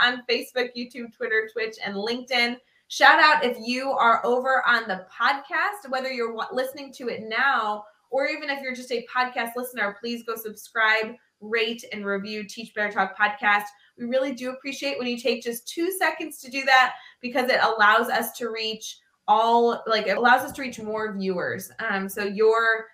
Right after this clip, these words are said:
you know, quick review, your quick comments, your quick subscribe may not impact you greatly in the mainstream of things, but for us, we really, really appreciate it. So thank you for those of you who have chosen to do that. We are in our Brainstorm Bank segment, which many of you know if you're familiar with the show.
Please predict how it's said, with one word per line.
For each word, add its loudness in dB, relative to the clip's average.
you -4
know, 2
quick 0
review, 2
your 0
quick -4
comments, 0
your -2
quick -8
subscribe 2
may 2
not 6
impact -2
you -6
greatly 0
in -6
the -4
mainstream -4
of -6
things, -6
but 4
for 2
us, -2
we -8
really, -2
really 0
appreciate -6
it. -4
So -8
thank -6
you -12
for -6
those -4
of -6
you -4
who -4
have -6
chosen -6
to -16
do -2
that. 4
We 2
are 10
in 6
our 6
Brainstorm 2
Bank 2
segment, 2
which -4
many 2
of -2
you -2
know 6
if 0
you're -6
familiar 0
with 0
the -4
show. 6